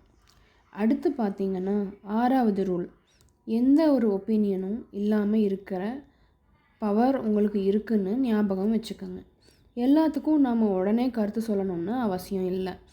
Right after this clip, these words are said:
சில நேரம் அமைதியா இருக்கிறது கூட நல்லது. ஏழாவதா, காலை நேரத்தை உங்களுக்காக ஒதுக்குங்க. ஒரு நாளை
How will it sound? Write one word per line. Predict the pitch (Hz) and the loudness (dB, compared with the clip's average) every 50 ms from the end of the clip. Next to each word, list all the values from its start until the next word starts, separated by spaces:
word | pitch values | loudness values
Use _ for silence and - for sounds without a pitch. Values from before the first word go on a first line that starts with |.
| _ _ _ _ _ | _ _ _ _ _
சில | - - 254 262 269 294 | -6 -2 0 2 4 4
நேரம் | 285 277 247 220 196 190 185 214 254 294 - - | 4 4 4 2 0 0 -2 -4 -6 -6 -8 -6
அமைதியா | 196 214 233 254 269 254 240 240 254 269 | -2 0 2 4 4 4 4 4 2 2
இருக்கிறது | 254 220 220 - 226 214 202 202 196 - | 0 0 -2 -2 -2 -2 -2 -2 -4 -6
கூட | - 196 180 175 180 208 | -6 -6 -6 -4 -2 -2
நல்லது. | 254 262 240 196 185 185 180 180 185 - - _ _ _ _ _ _ _ _ _ _ _ _ _ _ _ _ _ _ _ _ _ _ - - - - - _ _ - | 0 0 2 0 0 -2 -2 -4 -8 -10 -14 _ _ _ _ _ _ _ _ _ _ _ _ _ _ _ _ _ _ _ _ _ _ -20 -20 -20 -20 -20 _ _ 0
ஏழாவதா, | 254 269 277 294 311 302 277 247 220 202 190 185 185 208 233 - - _ _ _ _ _ _ _ _ | 2 4 6 6 6 6 4 4 2 0 0 -2 -4 -6 -8 -10 -14 _ _ _ _ _ _ _ _
காலை | - 262 262 277 311 349 349 339 | -6 -2 0 2 4 4 4 6
நேரத்தை | 311 277 254 240 220 208 208 - 277 285 | 6 4 4 4 2 0 0 0 0 0
உங்களுக்காக | 247 220 226 233 247 277 285 285 277 285 - 226 202 202 233 | 0 0 0 2 2 4 4 4 2 0 -2 -2 -2 -2 0
ஒதுக்குங்க. | 247 233 202 185 180 - - 190 196 196 180 - - _ _ _ _ _ _ _ _ _ _ | 0 0 0 -2 -4 -6 -8 -8 -8 -8 -8 -12 -16 _ _ _ _ _ _ _ _ _ _
ஒரு | - 220 220 220 220 | -2 2 4 4 6
நாளை | 220 220 220 233 247 277 262 226 226 254 277 285 277 | 6 4 4 4 2 2 2 2 0 0 -2 -4 -6